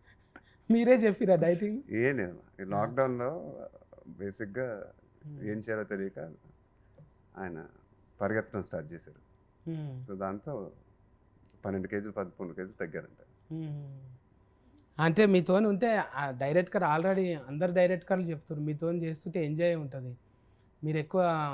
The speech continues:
Speaker 1: జోకులు వేస్తారు, మంచిగా ఉంటారు అనేది అర్థమైపోయింది సార్. కానీ జర మాతోనే లిమిటెడ్‌గా ఉన్నట్టు అనిపిస్తుంది సార్.
Speaker 2: నీతో లిమిటెడ్‌గానా?
Speaker 1: ఆ.
Speaker 2: ఇప్పుడు ఏం చేద్దాం ఇద్దరం కలిసి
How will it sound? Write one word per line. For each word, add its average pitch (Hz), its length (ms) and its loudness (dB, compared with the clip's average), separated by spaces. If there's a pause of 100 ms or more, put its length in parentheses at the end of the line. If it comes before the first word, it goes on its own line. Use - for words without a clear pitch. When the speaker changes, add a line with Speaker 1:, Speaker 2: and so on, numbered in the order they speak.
(380)
Speaker 1:
జోకులు 165 380 2
వేస్తారు, 160 420 2
మంచిగా 147 380 -4
ఉంటారు 151 460 -6 (260)
అనేది 156 560 -4 (720)
అర్థమైపోయింది 160 640 0
సార్. 120 180 -12 (960)
కానీ 190 420 0
జర 160 480 2 (180)
మాతోనే 180 440 2
లిమిటెడ్‌గా 196 480 4
ఉన్నట్టు 185 300 0
అనిపిస్తుంది 147 480 -8
సార్. 120 160 -20 (560)
Speaker 2:
నీతో 131 220 0
లిమిటెడ్‌గానా? 101 580 -4
Speaker 1:
ఆ. 151 240 -4
Speaker 2:
ఇప్పుడు 113 180 -2
ఏం 123 80 2
చేద్దాం 127 340 -2
ఇద్దరం 110 220 -4
కలిసి 104 220 -6